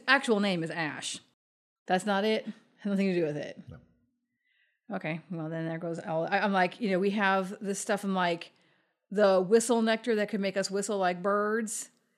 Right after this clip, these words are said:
Speaker 1: That, that would not be a bird that you would find in a book, you know, like, it just feels like there's something about all of this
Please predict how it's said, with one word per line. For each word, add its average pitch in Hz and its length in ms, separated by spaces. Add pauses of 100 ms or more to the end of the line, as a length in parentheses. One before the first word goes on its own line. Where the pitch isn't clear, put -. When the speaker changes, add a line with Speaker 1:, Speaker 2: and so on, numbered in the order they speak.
(160)
Speaker 1:
That, 190 200
that 202 100
would 208 100
not 214 160
be 220 100
a 202 60
bird 208 320
that 190 160
you 196 80
would 185 100
find 202 260
in 190 60
a 180 40
book, 214 420
you 214 80
know, 202 160
like, 190 180
it 214 140
just 247 160
feels 320 180
like 277 140
there's 247 200
something 294 360
about 233 340
all 226 240
of 196 100
this 190 440